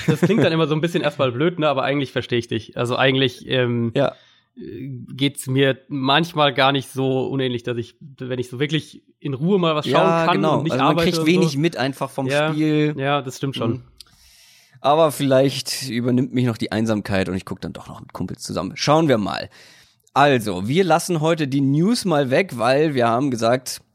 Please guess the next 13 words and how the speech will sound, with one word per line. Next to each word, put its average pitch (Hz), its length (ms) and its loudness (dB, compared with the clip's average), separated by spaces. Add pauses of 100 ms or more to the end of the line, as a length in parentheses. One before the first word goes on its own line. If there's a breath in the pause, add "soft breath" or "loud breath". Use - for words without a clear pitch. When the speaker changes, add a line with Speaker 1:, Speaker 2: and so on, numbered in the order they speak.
(160)
Speaker 2:
es - 160 -10
gibt 139 200 -2 (160)
diese 120 220 2
Woche 120 260 4
einfach 107 300 0
nichts, 120 280 -2
was 117 140 -4
so 123 120 0
relevant 117 440 0
ist, 104 160 -6
was 110 160 -4
in 107 120 -4
dieser 110 360 -2